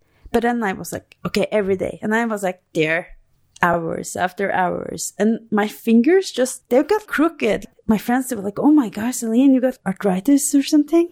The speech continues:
I was like, "Oh, <laughs> is that what it is?" And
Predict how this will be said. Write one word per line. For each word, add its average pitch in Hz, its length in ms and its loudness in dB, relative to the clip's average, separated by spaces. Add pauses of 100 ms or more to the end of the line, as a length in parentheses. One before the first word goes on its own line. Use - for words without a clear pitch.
I 240 60 4
was 202 120 -2
like, 180 120 -6
"Oh, 277 440 2 (140)
<laughs> - 220 -2 (440)
is - 80 -16
that 277 220 0
what 339 140 -6
it - 140 -6
is?" 440 340 2 (420)
And 277 240 2